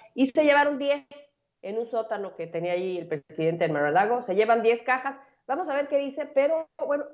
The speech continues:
lo importante de este tema y lo que me gustaría comentar contigo es cómo se ha polarizado el país con esto, Pedro, porque, pues, ha habido una, esto que dices que fortaleció a Donald Trump, pues sí, puede ser que sí,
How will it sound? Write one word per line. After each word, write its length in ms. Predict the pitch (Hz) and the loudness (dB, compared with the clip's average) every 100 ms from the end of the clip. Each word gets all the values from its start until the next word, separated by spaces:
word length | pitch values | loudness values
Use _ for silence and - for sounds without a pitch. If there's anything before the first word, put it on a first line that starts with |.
| - | -4
lo 120 | 226 | -2
importante 500 | 226 262 262 381 403 | 0 -2 -2 -4 -6
de 80 | 349 | -8
este 160 | 285 | -8
tema 300 | - 233 247 254 | -4 -4 -4 -6
y 80 | 202 | -4
lo 180 | 185 170 | -4 4
que 260 | 180 175 175 | 8 8 8
me 80 | |
gustaría 300 | 170 175 196 - _ _ _ _ _ _ _ _ _ - | 4 -2 -10 -12 _ _ _ _ _ _ _ _ _ -6
comentar 300 | 254 220 196 | -2 -2 -2
contigo 360 | 220 208 196 190 | -4 -2 4 6
es 200 | 202 - _ _ _ _ - | 6 2 _ _ _ _ 0
cómo 180 | 339 339 | 0 2
se 80 | |
ha 140 | 277 277 | -2 0
polarizado 680 | 277 214 190 180 - 208 226 | 0 0 -2 -6 -4 -4 -4
el 80 | 226 | -4
país 280 | 165 175 | -4 -4
con 180 | - 180 | -4 -2
esto, 240 | 151 156 156 | -2 -2 0
Pedro, 240 | - - - | 0 -2 2
porque, 680 | 170 165 175 160 - - - _ | 4 6 6 4 2 -10 -20 _
pues, 220 | 190 202 - | 2 2 2
ha 60 | |
habido 400 | 247 339 302 247 - _ | 2 2 0 -4 -8 _
una, 360 | 220 262 254 196 - | -6 -4 -6 -6 -10
esto 260 | - 262 339 | -10 -10 -6
que 100 | 233 | -4
dices 300 | 240 269 269 | -4 -8 -10
que 100 | - | -10
fortaleció 600 | 170 170 165 165 160 165 | -4 -4 0 0 0 0
a 40 | 226 | 2
Donald 260 | 247 165 | 2 0
Trump, 240 | 165 214 277 - | 0 -2 -4 -10
pues 160 | - - | -10 -8
sí, 320 | 214 277 466 - _ | -4 -4 -4 -8 _
puede 260 | 214 - - | 2 2 2
ser 200 | 277 285 | 0 4
que 140 | 262 | 4
sí, 360 | 214 349 - | 4 2 -2